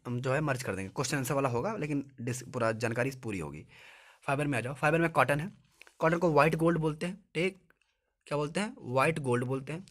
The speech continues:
अच्छा, एक किंग ऑफ अप्राइसल फाइबर भी बोलते हैं। अब देखो, आगे देखोगे तो इसका साइंटिफिक नेम क्या होता है,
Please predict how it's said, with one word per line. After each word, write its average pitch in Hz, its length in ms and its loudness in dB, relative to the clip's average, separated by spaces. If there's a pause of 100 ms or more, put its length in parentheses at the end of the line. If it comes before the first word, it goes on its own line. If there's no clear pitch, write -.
(120)
अच्छा, - 340 -4 (300)
एक 160 120 -4
किंग 180 220 2
ऑफ 180 220 8 (120)
अप्राइसल 147 360 2
फाइबर 147 260 2
भी 143 380 -6
बोलते 139 300 -2
हैं। 175 140 -6 (1300)
अब 139 100 0
देखो, 127 260 -4 (1120)
आगे 185 180 6
देखोगे 127 300 0
तो - 320 -10
इसका 202 180 2
साइंटिफिक 180 320 4
नेम 196 100 6
क्या 170 100 2
होता 147 160 2
है, 175 140 -4